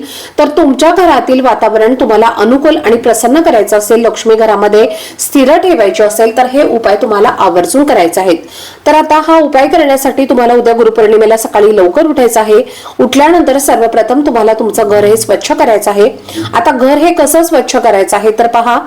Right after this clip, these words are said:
तुमच्या घराची जी शेवटची रूम आहे, तर तिथून तुम्हाला झाडू मारत मारत हे तुम्हाला तुमच्या घराच्या मुख्य प्रवेशद्वारापर्यंत आणायचं आहे. संपूर्ण कचरा तुम्हाला काढत काढत घराच्या मुख्य दरवाजाजवळ यायचा आहे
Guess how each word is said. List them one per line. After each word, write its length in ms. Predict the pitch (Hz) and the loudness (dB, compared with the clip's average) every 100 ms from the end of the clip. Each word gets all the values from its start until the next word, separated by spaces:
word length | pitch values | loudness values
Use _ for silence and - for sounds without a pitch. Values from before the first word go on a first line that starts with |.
| - - - - | -12 -20 -8 -2
तुमच्या 300 | 285 254 339 | 0 2 2
घराची 440 | 392 339 285 294 | 2 0 2 0
जी 160 | 262 294 | 2 2
शेवटची 520 | 311 220 226 226 285 | 2 2 0 0 0
रूम 200 | 262 262 | 2 2
आहे, 140 | 226 185 | 2 0
तर 80 | 214 240 | 0 -2
तिथून 360 | 240 302 330 | -2 2 2
तुम्हाला 300 | 339 269 240 | 2 2 0
झाडू 300 | 247 233 214 | 0 0 0
मारत 480 | 208 196 202 - - | 2 2 0 -2 -4
मारत 260 | 208 190 233 - - - - | -2 0 0 -4 -16 -6 -2
हे 120 | 254 | 0
तुम्हाला 340 | 262 381 226 | 2 2 2
तुमच्या 280 | 254 233 226 | 0 0 0
घराच्या 380 | 233 208 175 262 | 0 0 0 2
मुख्य 320 | 269 294 339 339 - | 0 2 0 0 0
प्रवेशद्वारापर्यंत 880 | 254 240 415 226 185 185 190 180 - | 0 0 0 0 0 0 2 2 0
आणायचं 440 | - 233 - - | -2 0 0 -2
आहे. 140 | - - - - - - | -4 -6 -8 -20 -18 -4
संपूर्ण 460 | 294 269 277 285 | -2 0 0 0
कचरा 340 | 311 302 254 233 | 0 0 0 0
तुम्हाला 320 | 240 226 233 | 0 0 0
काढत 320 | 240 190 202 - | 0 -2 -2 0
काढत 180 | 214 214 | 0 0
घराच्या 320 | 226 208 - 233 | 0 0 0 -2
मुख्य 280 | 220 - | -2 -2
दरवाजाजवळ 640 | 311 254 202 202 196 196 196 | 0 0 2 0 0 2 2
यायचा 360 | 202 185 175 | 2 2 0
आहे 140 | 208 | 0